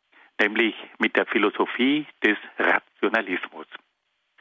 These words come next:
Diese Philosophie des Rationalismus fällt in die Zeit des siebzehnten und achtzehnten Jahrhunderts.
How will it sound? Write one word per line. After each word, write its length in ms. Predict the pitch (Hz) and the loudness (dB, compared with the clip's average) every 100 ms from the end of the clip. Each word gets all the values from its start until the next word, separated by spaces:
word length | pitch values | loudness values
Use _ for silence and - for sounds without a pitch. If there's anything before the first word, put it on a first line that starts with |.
| _ - _ _ _ - | _ -20 _ _ _ 2
Diese 400 | 120 117 - 117 | 2 4 2 0
Philosophie 600 | 147 143 131 113 143 156 | 0 0 2 0 2 2
des 160 | 123 - | 2 0
Rationalismus 1000 | 98 113 - 110 92 95 92 - 110 123 - - _ _ _ _ _ - | -2 -2 -6 -6 -4 -4 -6 -2 0 0 -2 -14 _ _ _ _ _ -4
fällt 480 | - 117 127 - - | 0 0 -2 -8 -6
in 160 | 117 98 | -4 -2
die 180 | 95 - - | -4 -2 0
Zeit 280 | 104 113 - - - _ _ - | 2 0 -2 -10 -20 _ _ -4
des 100 | 92 - - | -4 -6 -4
siebzehnten 880 | 156 - _ - 120 117 - 110 113 | -4 -4 _ -4 -2 -4 -8 -6 -4
und 320 | - 104 - | -2 -2 0
achtzehnten 840 | 90 90 - - 101 98 - 101 87 - | 0 -2 -6 -4 -4 -4 -12 -12 -6 -4
Jahrhunderts. 560 | 110 98 85 76 - | -2 -4 -6 -8 -8